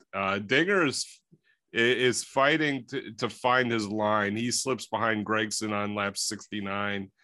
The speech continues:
Uh, Cindric moves up into second behind Hemrick and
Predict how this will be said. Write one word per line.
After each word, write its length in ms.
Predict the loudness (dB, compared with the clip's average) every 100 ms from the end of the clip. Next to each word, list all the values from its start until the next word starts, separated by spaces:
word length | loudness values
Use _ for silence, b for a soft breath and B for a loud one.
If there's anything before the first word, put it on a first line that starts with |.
| b b b b b -2
Uh, 180 | 0 2
Cindric 520 | 0 0 2 2 2
moves 280 | 0 2 2
up 180 | 2
into 180 | 2 0
second 600 | -2 2 2 2 0 0 _ _ -6
behind 380 | -2 0 -2
Hemrick 360 | 0 0 0 0
and 260 | -2 -4